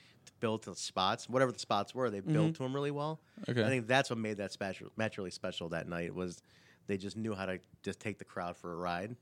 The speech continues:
Speaker 3: Yeah.
Speaker 1: So that was the magic of it, despite whatever I was saying about, like, the high spots and everything. They just knew when to hit 'em. And
Speaker 3: That's
Speaker 1: that
Speaker 3: cool.
Speaker 1: was cool,
Speaker 2: Yeah.
Speaker 1: yeah.
Speaker 3: How was that tag match, the A R Phoenix one?
Speaker 1: I liked it. I
Speaker 3: Yeah.
Speaker 1: thought it was pretty solid, actually. I thought it was really energetic.
Speaker 2: Uh,
Speaker 1: Yeah.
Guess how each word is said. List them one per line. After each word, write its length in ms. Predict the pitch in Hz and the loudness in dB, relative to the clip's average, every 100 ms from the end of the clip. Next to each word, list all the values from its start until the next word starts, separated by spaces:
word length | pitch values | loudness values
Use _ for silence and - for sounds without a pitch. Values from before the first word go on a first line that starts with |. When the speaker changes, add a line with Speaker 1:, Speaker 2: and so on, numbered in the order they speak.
| - | 2
Speaker 3:
Yeah. 300 | 123 120 117 117 | 8 8 8 4
Speaker 1:
So 60 | |
that 160 | 143 165 | 6 8
was 120 | 131 | 6
the 60 | 113 | 2
magic 380 | 104 95 90 | 0 -2 -6
of 160 | 90 85 | -8 -8
it, 180 | 85 98 | -10 -10
despite 440 | 104 - 113 110 | -10 2 4 4
whatever 260 | 104 107 101 | 2 2 2
I 40 | |
was 120 | 98 - | -2 -4
saying 160 | 104 | -12
about, 260 | 92 90 - | -10 -12 -12
like, 140 | 87 _ | -18 _
the 60 | 92 | -8
high 160 | 98 101 | -4 -4
spots 360 | - 90 85 | 0 0 0
and 80 | 90 | -2
everything. 280 | 85 85 90 | -2 -2 0
They 100 | 98 | 0
just 180 | 98 101 | 2 2
knew 140 | 101 | 2
when 240 | 95 101 92 | 4 2 0
to 100 | 95 | -2
hit 180 | 101 | -4
'em. 180 | 90 - - - | -4 -6 -16 -6
And 60 | 107 | 0
Speaker 3:
That's 20 | 107 | 2
Speaker 1:
that 60 | |
Speaker 3:
cool. 80 | 107 | 2
Speaker 1:
was 120 | 104 | 0
cool, 240 | - - 127 | -4 -6 -4
Speaker 2:
Yeah. 60 | |
Speaker 1:
yeah. 160 | 95 69 - - - | -4 -8 -14 -20 2
Speaker 3:
How 100 | 143 | 8
was 120 | 165 | 12
that 140 | 170 139 | 12 12
tag 280 | 135 151 139 | 12 12 10
match, 320 | 104 101 - | 6 6 6
the 80 | 107 | 6
A 180 | 98 107 | 8 8
R 100 | 113 | 6
Phoenix 380 | - 120 110 107 | 6 6 6 2
one? 220 | 98 101 - _ _ _ _ _ _ _ | 2 0 -6 _ _ _ _ _ _ _
Speaker 1:
I 80 | 135 | 2
liked 220 | 240 302 - | 2 2 0
it. 160 | 92 | 2
I 80 | 82 | 8
Speaker 3:
Yeah. 60 | 120 | 10
Speaker 1:
thought 40 | 127 | 10
it 20 | |
was 100 | 123 | 8
pretty 160 | 147 131 | 4 2
solid, 340 | 127 247 101 | 2 2 0
actually. 300 | 92 - 95 | 0 -2 -6
I 160 | 90 117 | -6 -6
thought 80 | 113 | -4
it 40 | |
was 80 | 123 | 0
really 160 | 117 | 2
energetic. 440 | 110 107 101 156 - - - - | 2 0 0 -2 -6 -12 -18 -14
Speaker 2:
Uh, 60 | |
Speaker 1:
Yeah. 60 | 127 | -8